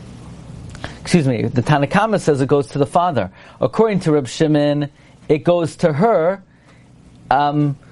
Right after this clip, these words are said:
so long as, in other words, according to Reb Shimon, if you don't act-, here, l-, let's get this, uh, clear.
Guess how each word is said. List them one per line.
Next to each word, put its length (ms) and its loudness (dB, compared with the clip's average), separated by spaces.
so 300 0
long 360 2
as, 480 0
in 40 4
other 140 4
words, 160 2
according 280 0
to 100 0
Reb 100 2
Shimon, 580 0
if 360 0
you 140 4
don't 420 0
act-, 440 -2
here, 120 4
l-, 320 2
let's 180 0
get 220 2
this, 400 -2
uh, 220 2
clear. 440 -2